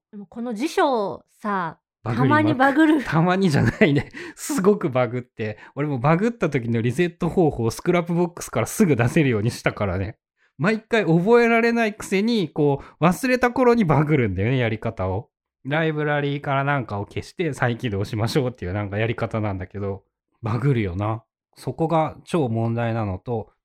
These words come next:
Speaker 2: あとその旧ことえり、今のアイオーエスの日本語変換、Macの日本語変換が、嫌いな人はその辞書を共有するっていうテクニックが使えないっていうのはちょっと悩ましいところだよね。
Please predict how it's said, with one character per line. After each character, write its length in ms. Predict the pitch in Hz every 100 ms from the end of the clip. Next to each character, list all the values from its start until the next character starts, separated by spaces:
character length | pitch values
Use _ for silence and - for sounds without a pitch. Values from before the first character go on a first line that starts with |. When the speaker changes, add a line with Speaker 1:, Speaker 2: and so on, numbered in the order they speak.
| _ _
Speaker 2:
あ 140 | - 143
と 120 | 107
そ 120 | -
の 300 | 107 104 101 _
旧 280 | - 202 123
こ 220 | - 135
と 180 | - 120
え 120 | 117
り、 200 | 117 127
今 220 | 165 151
の 180 | 117 113
ア 100 | 143
イ 120 | 165
オ 100 | 165
ー 40 | 123
エ 60 |
ス 100 | 107
の 120 | 107 107
日 120 | 113
本 240 | 147 160
語 80 | 160
変 240 | 165 143
換、 160 | 117 104
Mac 340 | 120 196 -
の 140 | 135 107
日 80 | 110
本 240 | 135 139
語 80 | 147
変 220 | 151 123
換 200 | 101 95
が、 260 | 127 120 - _ _ _ -
嫌 220 | 170 226
い 80 | 233
な 120 | 226
人 240 | - 214
は 280 | 185 127 101
そ 180 | - 120
の 160 | 110
辞 180 | 104 175
書 200 | 175 135
を 80 | 104
共 240 | 139 131
有 180 | 131 131
す 160 | 131 131
る 80 | 131
っ 40 |
て 180 | - 110
い 100 | 101
う 60 | 98
テ 140 | 147
ク 160 | - 113
ニ 160 | 104
ッ 40 | -
ク 160 | - 98
が 280 | 92 90 - _ _ _
使 320 | - - 180
え 80 | 185
な 160 | 180
い 60 | 180
っ 40 |
て 200 | 185 -
い 120 | 180 220
う 80 |
の 140 | 233 196
は 100 | 135
ち 120 | 143
ょ 20 |
っ 60 | 123
と 100 | 113
悩 240 | 107 104
ま 160 | 101 107
し 140 | -
い 60 | 98
と 100 | 90
こ 140 | - 85
ろ 100 | 82
だ 100 | 78
よ 60 |
ね。 260 | 104 160